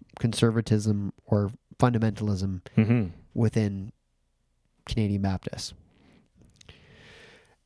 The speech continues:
Speaker 1: And so it's interesting to, to see that, like,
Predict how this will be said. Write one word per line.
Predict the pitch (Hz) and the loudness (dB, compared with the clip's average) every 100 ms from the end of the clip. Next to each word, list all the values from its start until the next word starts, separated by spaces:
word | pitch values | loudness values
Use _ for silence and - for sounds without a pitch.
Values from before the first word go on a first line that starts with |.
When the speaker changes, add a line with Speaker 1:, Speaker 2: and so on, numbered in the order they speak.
| _ _ _ _ | _ _ _ _
Speaker 1:
And | - | 2
so | 185 202 | 2 2
it's | 196 | 0
interesting | 240 240 208 175 | -2 0 -2 0
to, | 160 - | -2 -4
to | - 156 | -2 0
see | - 156 | 2 2
that, | 131 120 | 2 0
like, | 123 110 | -2 -4